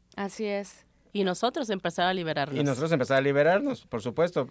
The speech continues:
Speaker 3: Eh, eh, es-
Speaker 1: ¿Esto, esto cómo lo pueden trabajar ustedes en terapia? ¿Cómo, cómo lo trabajas tú, este,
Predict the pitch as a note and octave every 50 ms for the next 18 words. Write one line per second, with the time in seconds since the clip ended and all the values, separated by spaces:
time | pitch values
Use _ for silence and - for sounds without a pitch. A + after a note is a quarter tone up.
0 | - - A#2 A2+ A2+ A2+ A2+ A2+ A2 G#2+ - - A2+ A#2+ A#2 - A#2+ B2 - C#4+
1 | C#4 - F#4 E4+ - - E4 D4 - G4 G4 G4 G4 G4 F#4+ F4+ - E4 F4 F4+
2 | E4+ D#4+ D4 C#4+ B3+ - C#4+ C#4 D4+ - - D4+ D4+ D4+ D4+ D#4 C4 A#3 A3+ G#3
3 | G3+ G3 - G3+ G3 G3+ - A#3 A#3 B3 C4 A3 - C4 B3 C4 C4+ C4+ A#3+ -
4 | A3 G3+ G3+ G3 G3 A3 - - G#3 G3 F#3+ F3+ F3+ E3+ - - E3+ E3 D#3 -
5 | - - -